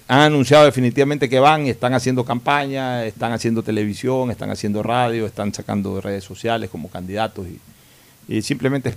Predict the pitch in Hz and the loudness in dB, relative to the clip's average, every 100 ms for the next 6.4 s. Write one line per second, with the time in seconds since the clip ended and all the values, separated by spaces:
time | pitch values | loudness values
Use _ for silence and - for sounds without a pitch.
0 | - 120 123 127 123 127 110 110 - 160 | 0 -2 -2 -2 -2 -2 -6 -6 0 2
1 | 139 107 92 - - 87 - 92 107 120 | 2 -2 -6 -12 -18 -16 -14 -6 -4 0
2 | 117 113 117 135 143 101 104 98 110 110 | 0 0 0 4 4 4 -4 -6 -6 -6
3 | - 107 110 107 113 110 104 107 113 110 | -4 -4 -4 -6 -6 -4 -4 -6 -6 -8
4 | 104 117 123 113 117 135 147 123 110 107 | -6 -4 -2 -2 0 2 4 2 -2 -4
5 | 104 107 101 107 131 131 - 196 - 147 | -4 -4 -4 -6 -6 -6 -4 -2 -2 -4
6 | 113 - 101 107 | -6 -6 -6 -6